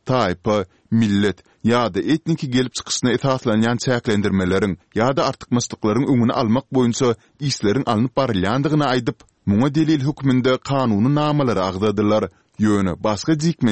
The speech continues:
jik getirmediler. Hasabatda ýurdun ýedi million aýdylýan umumy ilatynyň on dört prosentyny beýleki milletleriň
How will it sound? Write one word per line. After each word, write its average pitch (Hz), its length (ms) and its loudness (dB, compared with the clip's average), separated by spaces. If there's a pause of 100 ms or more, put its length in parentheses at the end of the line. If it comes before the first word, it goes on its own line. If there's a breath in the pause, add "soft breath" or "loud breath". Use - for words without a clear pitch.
(140)
jik 139 200 -4
getirmediler. 101 840 0 (340)
Hasabatda 113 760 0
ýurdun 151 480 2
ýedi 107 180 0
million 160 380 2
aýdylýan 131 720 0
umumy 143 360 2
ilatynyň 135 640 0 (220 soft breath)
on 107 220 2
dört 143 220 0
prosentyny 135 680 0
beýleki 113 420 -2
milletleriň 139 440 2